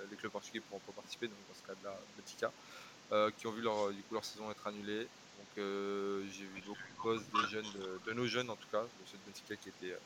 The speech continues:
complètement abattus parce qu'on se rend pas compte, mais, euh, c'est les années les plus importantes pour eux. Euh, les années où ils évoluent le plus, les années où même ils sont tous ensemble, c'est un groupe, euh, limite d'amis finalement,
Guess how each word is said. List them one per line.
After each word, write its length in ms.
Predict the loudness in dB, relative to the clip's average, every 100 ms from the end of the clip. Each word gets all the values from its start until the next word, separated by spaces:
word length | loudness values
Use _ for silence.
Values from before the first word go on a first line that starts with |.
| -14 -14 -14 -16 -16 -16 -4
complètement 300 | 0 8 8
abattus 400 | 8 6 4 2
parce 160 | 0 0
qu'on 460 | 2 4 4 0
se 80 | -2
rend 80 | 0
pas 160 | 2
compte, 220 | 2 0 -2 -4
mais, 120 | -2
euh, 120 | -2 -4 -10 -14 -14 -12
c'est 200 | -8 -2
les 480 | 0 0 0 -2 0
années 140 | 2 0
les 40 |
plus 220 | 0 0
importantes 420 | 2 0 0 -2 -2
pour 160 | -4 -4
eux. 60 | -4 -10 -18 -6 2
Euh, 520 | 6 6 6 6 4
les 120 | 0
années 160 | 0 2
où 100 | 0
ils 140 | 2
évoluent 280 | 2 2 0
le 60 | -2 -2
plus, 400 | 2 4 4 2
les 160 | -2 0
années 320 | 0 2 0
où 100 | 0 -2 -4 -4
même 100 | -4
ils 60 |
sont 100 | -6 -12 -14
tous 160 | -6 -2
ensemble, 340 | 0 2 2
c'est 100 | 0
un 80 | -8 -8
groupe, 100 | -12 -6
euh, 100 | -4 -4
limite 220 | -6 -4
d'amis 260 | 0 0 -2
finalement, 460 | -4 -2 0 -2